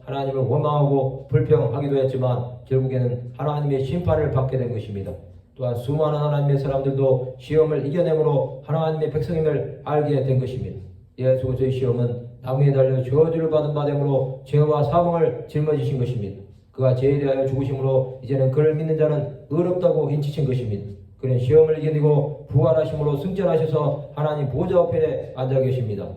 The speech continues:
시험을 받아 고난을 당하는 것은 자기 백성들이 이제는 더 이상 죄를 짓지 아니하고 하나님의 뜻대로 살게 하기 위한 것입니다. 예수 그리스도의 이러한 시험을 이겨내심은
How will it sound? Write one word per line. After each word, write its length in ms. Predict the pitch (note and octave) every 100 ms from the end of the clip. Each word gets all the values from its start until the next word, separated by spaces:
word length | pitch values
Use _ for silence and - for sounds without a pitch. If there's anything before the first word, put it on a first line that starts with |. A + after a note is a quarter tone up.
| - - - -
시험을 360 | C3 B2 A#2
받아 460 | A#2 A#2 A2+ G#2 - -
고난을 320 | C3+ C#3 C#3 C3
당하는 240 | B2+ B2+
것은 480 | B2 C3 A#2+ - -
자기 240 | - D3
백성들이 640 | D3 D3 C#3 C#3 C3 - -
이제는 300 | B2+ C#3 C3
더 100 | D3+
이상 300 | - - C3+
죄를 320 | D3+ E3+ F3
짓지 240 | D#3 D3+ E3
아니하고 640 | - D3 D3 C3+ - -
하나님의 440 | - D#3 D#3 D3+ C#3
뜻대로 560 | G3 G3 F3+ - -
살게 300 | - D#3+ E3
하기 340 | D#3+ D3+ D3 B2+
위한 220 | D#3 C3
것입니다. 420 | B2+ A2+ G#2+ G2+ - - - -
예수 280 | B2+ C3 B2+
그리스도의 580 | B2+ C3 C3 B2 - - -
이러한 260 | C#3 C#3
시험을 380 | C#3 E3+ E3+ D#3+
이겨내심은 720 | E3+ F3 D#3+ D#3+ D3+ C#3+ -